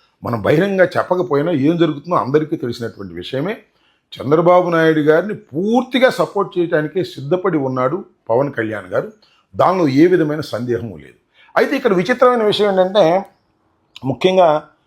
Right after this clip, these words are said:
పవన్ కళ్యాణ్ గారి పార్టీకి సంబంధించినటువంటి జన సైనికులు, ఆయన అభిమానులు ఎప్పటికోసారి పవన్ కళ్యాణ్ గారు ముఖ్యమంత్రి కావాలి అని అనుకుంటున్నారు. కానీ ఆయన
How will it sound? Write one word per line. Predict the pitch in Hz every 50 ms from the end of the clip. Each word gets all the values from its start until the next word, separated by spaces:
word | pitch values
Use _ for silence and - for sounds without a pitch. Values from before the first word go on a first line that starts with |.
| _ _ _ _ _ _ -
పవన్ | 127 147 170 165 175
కళ్యాణ్ | 165 156 156 151 151 143 139
గారి | 139 139 135 135 -
పార్టీకి | 127 127 123 - 127 110 104 -
సంబంధించినటువంటి | 117 110 110 113 110 107 98 - 98 98 82 90 90 85 85 76 69
జన | 95 104 120 - -
సైనికులు, | 104 85 78 71 - - 67 - _ _ _ _ _ - 107
ఆయన | 127 110 92 85
అభిమానులు | 80 - 107 113 92 80 71 67 73 _ _ _ _ _ _ _ _ _ _ _ _ _ _
ఎప్పటికోసారి | - 302 - 277 262 262 247 175 202 208 190 160
పవన్ | 175 170 180 180 170
కళ్యాణ్ | 170 160 151 151 151
గారు | 143 135 131
ముఖ్యమంత్రి | 123 - 151 147 139 127 123 113 - 110
కావాలి | 107 110 110 110 104 104 123 147
అని | 151 104 87
అనుకుంటున్నారు. | 87 - - 82 80 - 73 69 67 67 - _ _ _ _ _ _ _ _ _ _ _ _ _ _ _
కానీ | - 135 160 214 220 170 139 131 131 131 - _ _ _ _ -
ఆయన | 104 127